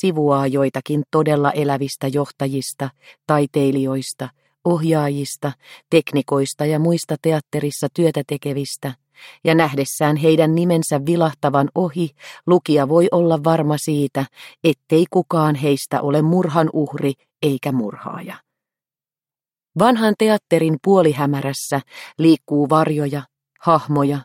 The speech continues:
jotka kohoavat mielikuvituksen ja näytelmäkirjallisuuden maailmasta. Ne ovat juonen päähenkilöitä, ja niiden väliset suhteet kypsyttävät tapahtumia, kunnes ne päätyvät katastrofiin.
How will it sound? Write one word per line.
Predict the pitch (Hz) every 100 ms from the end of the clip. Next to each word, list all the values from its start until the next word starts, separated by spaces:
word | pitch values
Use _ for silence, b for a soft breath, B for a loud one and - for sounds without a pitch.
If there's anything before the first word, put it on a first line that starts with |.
| _ B B -
jotka | 151 - -
kohoavat | 156 143 135 135 151 156
mielikuvituksen | 156 156 - 147 151 147 135 - 143
ja | 147
näytelmäkirjallisuuden | 151 151 143 127 135 - 135 135 131 135 - 131 147 151
maailmasta. | 127 120 113 - 139 - - - _ _ _ _ _ _ -
Ne | 160
ovat | 160 156 175
juonen | 175 160 160
päähenkilöitä, | 156 131 110 - - - - - - - _ _ b b b
ja | 160
niiden | 160 151 139 139
väliset | 143 147 156 -
suhteet | - 160 - 156 147 -
kypsyttävät | 147 - 135 - 135 127 - -
tapahtumia, | - 156 156 - 156 143 139 135 - B B B
kunnes | 160 139 135 -
ne | 160
päätyvät | - 147 143 143 139 -
katastrofiin. | 120 - - - - - 160 165